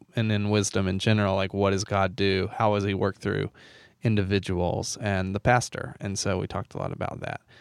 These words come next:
Um, so it was a good, it was a good, uh, conversation. I'd highly recommend everyone check it out. Before we listen to that, we're gonna talk about C T Magazine,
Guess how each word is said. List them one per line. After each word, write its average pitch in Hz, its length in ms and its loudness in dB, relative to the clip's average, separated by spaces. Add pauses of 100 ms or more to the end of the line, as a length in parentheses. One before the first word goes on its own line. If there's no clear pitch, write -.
(400)
Um, 104 460 4 (140)
so - 120 6
it 170 40 10
was 160 80 6
a - 20 -4
good, 185 260 8
it 135 80 2
was 123 120 4
a 120 40 0
good, 135 320 6
uh, 117 300 6
conversation. 135 800 4 (240)
I'd 110 200 4
highly 113 340 6
recommend 110 560 2
everyone 110 320 4
check 110 240 2
it 110 60 6
out. 110 240 6 (280)
Before 147 360 10
we 147 100 12
listen 131 240 6
to 117 80 6
that, 110 180 8
we're 113 100 2
gonna 110 160 4
talk 110 180 2
about 104 200 4
C 117 160 0
T 107 160 -4
Magazine, 104 720 0